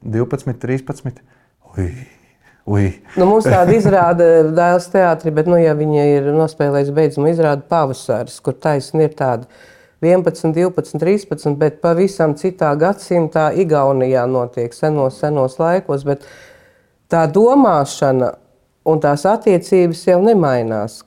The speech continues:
Speaker 2: kas
Speaker 1: Mm.
Speaker 2: bija tajos laikos un, un, un šajos. Un cil-, nāca klases un skatījās, un ļoti patika, un mēs bijām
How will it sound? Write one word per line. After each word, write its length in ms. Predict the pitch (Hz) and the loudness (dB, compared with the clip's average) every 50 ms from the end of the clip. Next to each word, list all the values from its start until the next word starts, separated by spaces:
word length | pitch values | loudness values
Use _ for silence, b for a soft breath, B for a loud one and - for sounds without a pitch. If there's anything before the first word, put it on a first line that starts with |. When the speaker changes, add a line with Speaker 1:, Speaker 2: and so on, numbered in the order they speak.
| _ _ _ _ - | _ _ _ _ -4
Speaker 2:
kas 140 | - 131 131 131 | -4 -2 -2 -2
Speaker 1:
Mm. 60 | 127 | -4
Speaker 2:
bija 140 | 123 123 120 | -4 -6 -6
tajos 480 | - - 151 160 165 156 147 151 - | -4 -2 -2 0 0 0 -2 -2 -2
laikos 480 | 170 156 160 165 165 - 147 139 139 - - | -2 0 0 0 0 -2 -2 -2 -2 -4 -4
un, 140 | 156 143 139 - | -4 -4 -4 -4
un, 160 | - 143 143 - | -6 -6 -6 -6
un 160 | - 143 143 | -4 -6 -4
šajos. 420 | - 175 170 160 147 127 123 - 131 | -2 -2 -2 0 0 0 0 -2 -4
Un 80 | 123 120 | -6 -4
cil-, 280 | - 170 170 160 - | 0 2 2 2 2
nāca 520 | 151 156 170 175 190 208 226 233 - - 160 | 2 2 2 2 2 2 0 0 -2 -6 -6
klases 640 | - - 143 151 180 220 220 - - - 175 - - 165 | -2 0 0 2 2 0 -2 -4 -6 -8 -8 -6 -4 -4
un 160 | 143 135 127 | -4 -4 -6
skatījās, 800 | - - - 165 175 175 - 196 180 170 165 147 135 - - 143 | -6 -2 -2 -2 -2 -4 -4 -2 0 2 2 0 0 -2 -6 -6
un 80 | 131 135 | -6 -2
ļoti 320 | 156 170 175 165 - 139 | 0 0 0 -2 -4 -6
patika, 540 | - - 143 139 - - - - 170 - 147 | -4 -2 -4 -4 -4 -6 -10 -8 -6 -4 -2
un 80 | 143 151 | 0 0
mēs 160 | 160 165 160 | 0 -2 -2
bijām 240 | - 143 139 123 | -2 -2 -2 -2